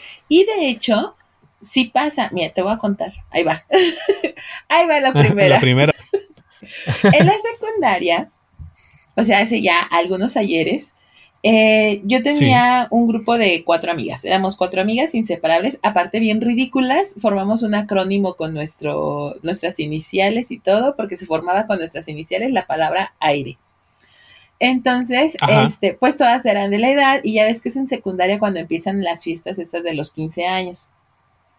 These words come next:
Speaker 1: Bueno,
Speaker 2: Sí.
Speaker 1: una de mis, de mis amiguitas, este, era, pues, mm, coquetona, vamos a llamarlo de esa manera.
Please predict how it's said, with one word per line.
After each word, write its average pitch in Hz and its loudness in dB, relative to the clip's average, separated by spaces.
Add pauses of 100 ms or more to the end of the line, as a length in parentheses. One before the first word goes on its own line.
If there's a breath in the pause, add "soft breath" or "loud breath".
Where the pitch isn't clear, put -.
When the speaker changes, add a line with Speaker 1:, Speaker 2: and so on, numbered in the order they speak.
(240)
Speaker 1:
Bueno, - -10 (720 soft breath)
Speaker 2:
Sí. 269 6
Speaker 1:
una 339 6
de 339 0
mis, 294 -4
de 220 0
mis 226 -2
amiguitas, 262 -2
este, 160 -4 (240)
era, 202 0
pues, - -6 (320)
mm, 330 -2 (300)
coquetona, 208 -4 (220)
vamos 214 -4
a 185 4
llamarlo 165 0
de 202 4
esa 233 4
manera. 190 4